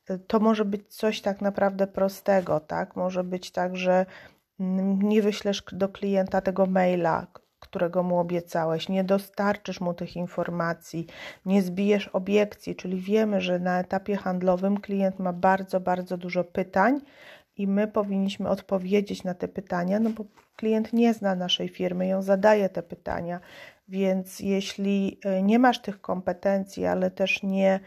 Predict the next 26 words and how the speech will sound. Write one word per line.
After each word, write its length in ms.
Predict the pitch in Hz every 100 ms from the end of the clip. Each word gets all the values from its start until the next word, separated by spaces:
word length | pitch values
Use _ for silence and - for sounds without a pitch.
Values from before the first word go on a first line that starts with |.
| - -
udzielisz 480 | 185 185 233 240 226
odpowiedzi, 760 | 196 196 - 180 180 180 190 220
to 100 | 202
również 360 | 214 226 208
pogarszasz, 1120 | - 202 190 190 202 196 - 196 185 190 - - - - _ -
e, 380 | 190 180 185 185
doświadczenie 800 | 190 - 190 190 - 190 190 190
klienta 540 | - 190 180 180 180
z 80 | 180
Twoją 360 | - 180 175
firmą. 500 | 175 - 170 170 175
Jeśli 260 | 175 180 -
dodatkowo 600 | - 196 196 - 220 220
to 120 | 220 -
robisz 320 | 196 202 - - - - -
nieuprzejmie, 920 | 202 233 247 233 - 220 208 180 165
czyli 460 | - 185 190 190 180
po 140 | 208
prostu 480 | 202 247 233 - 240
klient 420 | 233 240 240 233
Ci 120 | -
przeszkadza, 760 | 226 - 220 - 226 208 202 180
bo 100 | 175
na 140 | 175 180
przykład 460 | - 190 185 185
jest 380 | 190 185 - -